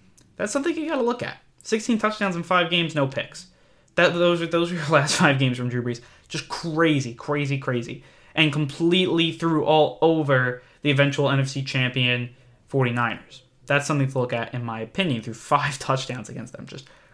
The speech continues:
crazy amount there. And then he threw four the week after to break the record in Indy, and then threw three in Tennessee, and then three to finish off the year in Carolina. Just, he, he was insane. He was insane. And people were saying that, well, he's gonna bring the Saints to the promised land that year. That, that was the,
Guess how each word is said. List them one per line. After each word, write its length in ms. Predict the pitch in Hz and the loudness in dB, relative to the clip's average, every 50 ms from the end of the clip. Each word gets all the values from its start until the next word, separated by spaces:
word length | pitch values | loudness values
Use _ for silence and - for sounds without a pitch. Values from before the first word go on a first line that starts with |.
| _ _ | _ _
crazy 640 | - - - 160 151 156 160 151 147 139 135 127 | -20 -14 -6 0 4 6 6 6 6 4 4 2
amount 360 | 123 123 120 120 117 117 117 | 2 2 2 0 0 -2 -2
there. 220 | - 123 117 113 113 | -2 -2 -2 -2 -2
And 160 | - 123 127 | -4 -2 0
then 80 | 131 139 | 2 2
he 100 | 135 131 | 2 2
threw 140 | 135 135 | 0 -4
four 380 | 127 - - - 165 156 151 151 | -6 -6 -4 -2 0 2 2 2
the 80 | 135 131 | 2 0
week 200 | 127 127 123 135 | -2 -2 2 4
after 520 | 135 135 135 135 - 139 131 127 127 - - - - _ | 4 4 4 4 2 0 0 0 -2 -4 -12 -20 -10 _
to 100 | - 131 | -4 0
break 240 | 127 135 135 131 | 4 4 4 4
the 80 | 131 123 | 2 0
record 320 | 117 123 123 123 - 123 | 0 0 0 0 0 -4
in 80 | 123 - | -4 -2
Indy, 520 | - 151 165 165 156 160 156 156 151 - - - - - - - | -2 -2 -2 2 2 2 2 2 -2 -6 -12 -20 -20 -20 -18 -8
and 120 | - 127 | -6 -4
then 120 | 127 127 123 | -2 -2 -4
threw 200 | - 127 123 117 | -4 -6 -6 -6
three 360 | - - 131 123 131 123 120 | -6 -6 -4 -2 0 0 0
in 60 | 113 | -2
Tennessee, 480 | 110 - 113 110 110 - - 135 127 120 | -4 -6 -8 -10 -10 -8 -4 -2 -2 -2
and 100 | 117 117 | -2 -4
then 120 | 120 117 | -8 -10
three 260 | - - 120 120 120 | -10 -8 -6 -6 -4
to 80 | 113 117 | -6 -6
finish 260 | - - 120 113 - | -6 -8 -8 -6 -2
off 180 | 120 117 - - | -4 -4 -2 -4
the 60 | 123 | -4
year 120 | 117 117 | -4 -4
in 80 | 113 110 | -4 -2
Carolina. 440 | - 123 120 117 120 123 127 120 113 107 | 0 0 0 2 2 2 0 0 -2 -6
Just, 200 | 117 120 - - - - - _ _ _ _ | -10 -12 -14 -18 -20 -20 -20 _ _ _ _
he, 140 | - 196 185 | -6 -4 2
he 160 | 185 214 240 | 4 6 6
was 100 | 254 214 | 6 6
insane. 480 | 226 196 - - - 208 151 127 - - - _ - - - - | 6 6 4 4 2 2 2 0 -6 -14 -20 _ -20 -20 -8 -2
He 80 | 208 | 0
was 120 | 208 196 185 | 0 2 2
insane. 280 | 185 180 208 180 143 | 2 4 4 4 4
And 80 | 135 135 | 4 2
people 200 | - 214 214 220 | 0 0 2 4
were 100 | 202 185 | 2 2
saying 360 | 180 - 185 180 180 175 170 | 4 4 4 4 4 4 4
that, 340 | 160 156 151 147 143 - - - | 4 4 4 4 2 -4 -6 0
well, 140 | 160 151 135 | 0 0 2
he's 200 | 139 170 165 147 | 2 0 2 2
gonna 140 | 165 156 | 2 2
bring 160 | 143 156 151 147 | 4 2 2 2
the 40 | |
Saints 200 | 135 - 151 135 | 0 -2 -4 -2
to 80 | 135 131 | -2 -2
the 40 | 135 | 6
promised 340 | - 180 202 196 180 - 139 | 6 8 8 6 4 2 2
land 180 | 131 127 123 | 2 4 2
that 100 | 127 123 | 2 4
year. 160 | 131 139 135 135 - | 4 2 2 2 2
That, 140 | - 180 - | 0 2 4
that 160 | 214 269 311 | 4 4 6
was 160 | 349 403 381 | 6 4 4
the, 120 | - - | 4 -2